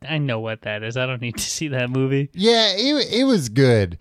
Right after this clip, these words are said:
Speaker 2: I mean, that movie was responsible for people being like, "Oh, I guess Mickey Rourke's, like, a real actor again." And then <laughs> he did, like, two more movies and people were like, "Oh, no."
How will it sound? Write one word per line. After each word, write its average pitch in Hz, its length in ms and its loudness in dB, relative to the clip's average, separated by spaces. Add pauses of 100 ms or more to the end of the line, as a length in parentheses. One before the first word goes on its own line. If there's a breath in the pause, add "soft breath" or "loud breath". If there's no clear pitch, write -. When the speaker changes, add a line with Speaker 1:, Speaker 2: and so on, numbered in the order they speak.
(280 soft breath)
Speaker 2:
I 156 100 0
mean, 185 220 0
that 208 220 2
movie 208 340 2
was 147 520 2
responsible 127 840 2
for 104 380 2
people 113 360 2
being 110 300 0
like, 110 180 0
"Oh, 214 120 2
I 202 100 4
guess 147 240 0
Mickey 170 260 2
Rourke's, 170 540 0
like, 143 380 -2
a 139 200 2
real 175 380 2
actor 190 400 2
again." 85 440 -2
And 87 220 -2
then 87 400 -2 (120)
<laughs> - 140 -20
he - 220 0
did, 151 300 0
like, 127 260 2
two - 240 -2
more 131 240 4
movies 104 400 2
and 85 80 -4
people 82 220 -2
were 80 40 -2
like, 82 180 -6
"Oh, 98 340 0
no." 73 380 -14